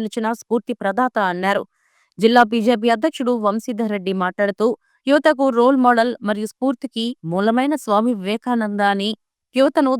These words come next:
దేశ భవిష్యత్తుగా చూశారని, శారీరక, మానసిక మరియు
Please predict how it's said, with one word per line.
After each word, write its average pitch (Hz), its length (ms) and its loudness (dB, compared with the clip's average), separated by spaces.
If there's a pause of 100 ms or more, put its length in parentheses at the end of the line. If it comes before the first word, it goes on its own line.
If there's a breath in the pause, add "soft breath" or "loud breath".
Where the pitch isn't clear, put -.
దేశ 240 120 0 (200)
భవిష్యత్తుగా 226 500 0 (120)
చూశారని, 220 540 -2 (720)
శారీరక, 277 500 4 (260)
మానసిక 226 400 0 (220)
మరియు 208 240 2